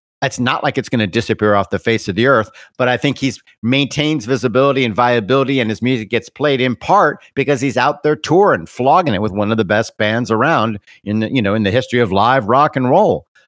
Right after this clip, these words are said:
That's gonna end in ten years. He may go out with an acoustic guitar, but he can't keep doing that. And th-,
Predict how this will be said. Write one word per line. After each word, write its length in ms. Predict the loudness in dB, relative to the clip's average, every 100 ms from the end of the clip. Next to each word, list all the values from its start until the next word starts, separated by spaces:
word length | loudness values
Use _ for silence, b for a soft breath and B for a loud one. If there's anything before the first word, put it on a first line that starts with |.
| _
That's 200 | -4 -2
gonna 200 | 0 0
end 340 | 2 2 2 0
in 140 | -2
ten 240 | -2 0 0
years. 560 | 0 -2 -6 -16 -20 _ _
He 120 | 0
may 160 | 2 2
go 120 | 4
out 140 | 4 2
with 120 | -2
an 60 |
acoustic 340 | -2 -2 -2 -6
guitar, 420 | -2 2 4 4
but 180 | 2 0
he 100 | -2
can't 260 | -8 -12 -8
keep 240 | -8 -4
doing 260 | -2 0 0
that. 260 | -2 -4 -8 B B _
And 160 | -4 -2
th-, 120 | -4